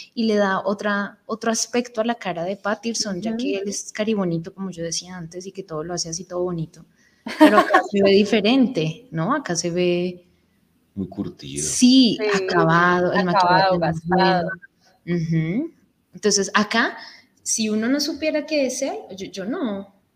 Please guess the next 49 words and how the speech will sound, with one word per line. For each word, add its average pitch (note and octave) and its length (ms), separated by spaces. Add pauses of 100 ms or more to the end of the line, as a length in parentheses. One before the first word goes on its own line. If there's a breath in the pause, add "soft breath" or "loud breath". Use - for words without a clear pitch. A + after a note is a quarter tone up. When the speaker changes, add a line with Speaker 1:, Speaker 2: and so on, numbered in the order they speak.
(260)
Speaker 1:
no F#3+ 400
diría, F#3 420
"Ah, F4 60
este G#4 180
es B3+ 80
Robert B3 240
Pattinson", A#3 480
es F3 120
un F3+ 120
actor F3+ 400
normal. F3 440 (880 soft breath)
O - 80
sea, - 360
de F#3+ 100
verdad F#3+ 320
cambia G#3+ 340
mucho G#3+ 460
su A3 160
aspecto. - 560 (720)
Y F#3+ 140
eso F3+ 140
es F3+ 120
bueno G3 300
en G3 100
un, F#3+ 160
en F#3+ 180
un, E3 180
en E3+ 140
unos, E3 400
en E3+ 140
un E3 140
actor, D#3 480
¿no? E3 220 (460 soft breath)
Que - 140
uno D#3 280
lo G#3 200
vea E3 360
en G#3 120
otros G3 280
papeles G#3+ 480
y - 60
que C4 80
se G#3 160
vea D#3+ 200
diferente, G3 600
que F3 100
se F3 120
vea E3 220
versátil, F3 560